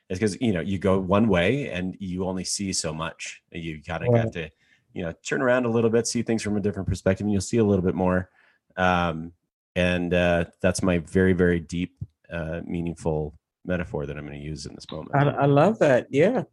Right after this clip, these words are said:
Speaker 2: You gotta, <laughs> some, sometimes, you know, I'm a firm believer, like, no matter what I went through in life, I think it helped me for my future, for future Chante. Uh, and so, you know,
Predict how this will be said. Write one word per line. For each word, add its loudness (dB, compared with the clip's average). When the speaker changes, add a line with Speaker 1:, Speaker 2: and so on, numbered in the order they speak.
Speaker 2:
You 6
gotta, 8
<laughs> -8
some, 4
sometimes, 6
you 10
know, 8
I'm 6
a 8
firm 6
believer, 8
like, 6
no 2
matter 10
what 10
I 12
went 6
through 6
in 4
life, 6
I 6
think 4
it 4
helped 4
me 6
for -4
my 4
future, 2
for -4
future 0
Chante. 0
Uh, 6
and 6
so, 8
you 6
know, 6